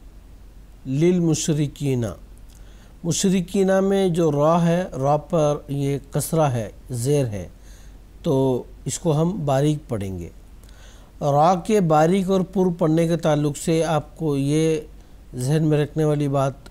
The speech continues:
यह है कि रा पर जब-, ज़बर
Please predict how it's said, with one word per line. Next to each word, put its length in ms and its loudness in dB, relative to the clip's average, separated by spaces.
यह 240 2
है 240 0
कि 440 0
रा 220 2
पर 220 0
जब-, 540 0
ज़बर 440 2